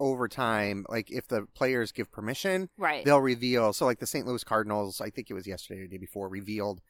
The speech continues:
Speaker 1: some of the players or maybe all the players that tested positive
Speaker 2: Yeah.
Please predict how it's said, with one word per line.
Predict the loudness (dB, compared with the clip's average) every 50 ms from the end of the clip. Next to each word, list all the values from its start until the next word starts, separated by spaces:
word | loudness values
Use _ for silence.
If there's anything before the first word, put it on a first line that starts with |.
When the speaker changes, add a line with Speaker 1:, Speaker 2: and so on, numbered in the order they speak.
| _ _ _ _
Speaker 1:
some | -4 0 2 2 2
of | 2
the | -2 -2
players | -2 0 0 0 0 -2 -2 -2 -4 -6 -6 -6 -4
or | -4 -4 -4
maybe | -4 -4 -4 -4 -4 -2
all | -2 0 -2 -2
the | -4 -8
players | -10 -10 -10 -10 -10 -12 -10 -6
that | -4 -4 -4 -4 -6 -10
tested | -10 -10 -10 -10 -12 -14 -14 -14
positive | -14 -12 -12 -12 -12 -12 -14 -12 -8 -6
Speaker 2:
Yeah. | -4 -4 -4 -4 -6